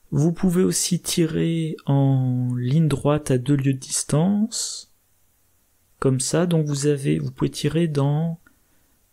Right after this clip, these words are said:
euh, un, deux, trois, quatre, cinq, six, sept, huit, neuf, dix, onze, onze lieux sur les quinze, voilà.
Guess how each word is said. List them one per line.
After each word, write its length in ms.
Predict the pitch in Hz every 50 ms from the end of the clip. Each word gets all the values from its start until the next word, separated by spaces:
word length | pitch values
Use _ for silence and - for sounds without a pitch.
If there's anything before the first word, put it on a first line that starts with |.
| _ - -
euh, 280 | 143 139 127 127 131 - -
un, 140 | - 139 147
deux, 100 | 156 147
trois, 180 | - - 147
quatre, 140 | 143 - -
cinq, 160 | - 143 131
six, 80 | 131 -
sept, 220 | - - 127 131
huit, 260 | - - 131 131 - -
neuf, 480 | 143 151 160 170 180 185 185 190 208 - - - - - - - 147
dix, 580 | 131 131 143 156 165 175 180 - - - - - -
onze, 640 | - 156 160 165 170 175 185 180 - - - _ _ _ - - - - - _ _ _ _ _ _ _ _ _ -
onze 240 | 156 156 147 - -
lieux 160 | 151 156 160
sur 240 | - - - 156 147
les 120 | 143 135
quinze, 440 | - - - 135 135 - - - - -
voilà. 240 | - - - -